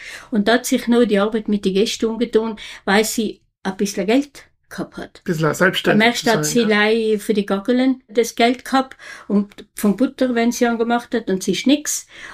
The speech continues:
Speaker 1: Und so hat die noch ein Geld gehabt. Und da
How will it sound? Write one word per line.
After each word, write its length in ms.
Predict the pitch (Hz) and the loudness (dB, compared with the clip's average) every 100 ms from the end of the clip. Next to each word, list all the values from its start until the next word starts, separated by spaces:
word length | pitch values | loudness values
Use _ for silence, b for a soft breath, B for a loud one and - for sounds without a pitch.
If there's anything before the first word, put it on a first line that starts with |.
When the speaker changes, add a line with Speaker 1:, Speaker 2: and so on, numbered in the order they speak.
| B | B
Speaker 1:
Und 260 | 208 202 214 | 0 2 0
so 240 | 220 220 | 2 2
hat 200 | 202 - | 2 0
die 100 | 190 | 0
noch 200 | 185 170 | 0 -2
ein 160 | - 175 | -6 -4
Geld 240 | 180 277 | -2 -2
gehabt. 340 | - 185 - - _ B B | -4 -10 -10 -14 _ B B
Und 220 | 262 214 | 0 2
da 240 | 214 202 | 4 2